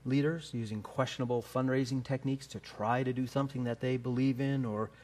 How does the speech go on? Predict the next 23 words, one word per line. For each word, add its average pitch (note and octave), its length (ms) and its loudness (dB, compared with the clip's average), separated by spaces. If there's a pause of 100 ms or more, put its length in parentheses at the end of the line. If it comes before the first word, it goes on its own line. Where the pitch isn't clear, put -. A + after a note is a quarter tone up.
(480)
or A#2 120 0
they're A2+ 160 2
right C3 200 6
out C3 200 6
hucksters - 800 -6 (1120)
who A2 160 -2
use A2+ 260 0
these A2 180 -2
slick - 400 0
campaigns A#2+ 1040 -2
to G#2 100 -8
siphon A#2 460 0
off A#2 300 2 (320)
large A#2 500 4
donations A#2 560 2
from G#2+ 180 -4
often A2+ 400 0
very A2+ 320 2
poor A#2+ 560 2 (280)
or A2 100 -2
needy A2+ 300 2
people A#2+ 340 -2
themselves, G#2 800 -2